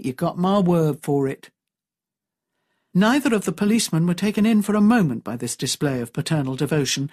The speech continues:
but they had no power to do anything but caution him. One of them turned to Marjorie. "You can only stay here if you are invited,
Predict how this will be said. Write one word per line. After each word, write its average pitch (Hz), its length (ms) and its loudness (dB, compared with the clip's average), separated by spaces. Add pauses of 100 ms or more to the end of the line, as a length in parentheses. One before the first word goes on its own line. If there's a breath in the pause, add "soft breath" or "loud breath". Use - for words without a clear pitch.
(280 loud breath)
but 196 100 -4
they 214 80 -2
had 226 200 -4
no 247 200 2
power 196 320 0
to 170 120 -2
do 202 180 2
anything 170 420 0
but 160 160 -8
caution 185 360 -2
him. 131 200 -6 (720)
One 185 160 4
of 160 100 0
them 143 140 -2
turned 147 260 0
to 151 80 -6
Marjorie. 127 520 -2 (920)
"You 147 220 -2
can 160 180 -4
only 202 300 2
stay 180 360 -2
here 170 440 0
if 160 160 -6
you 180 100 0
are 170 160 0
invited, 151 560 -4